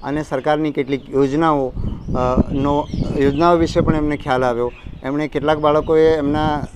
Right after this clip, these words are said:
અ, ગામમાં બંધ પડેલી આંગણવાડી શરૂ કરાવી, વિધવાઓને સહાય અપાવવા માટેનું ફોર્મ ભરાવ્યું,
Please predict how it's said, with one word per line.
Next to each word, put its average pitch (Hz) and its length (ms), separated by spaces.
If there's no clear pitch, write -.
અ, 131 80
ગામમાં 139 500
બંધ 139 240
પડેલી 151 460
આંગણવાડી 160 560
શરૂ 143 280
કરાવી, 123 440
વિધવાઓને 165 540
સહાય 151 440
અપાવવા 151 320
માટેનું 147 380
ફોર્મ 151 320
ભરાવ્યું, 135 420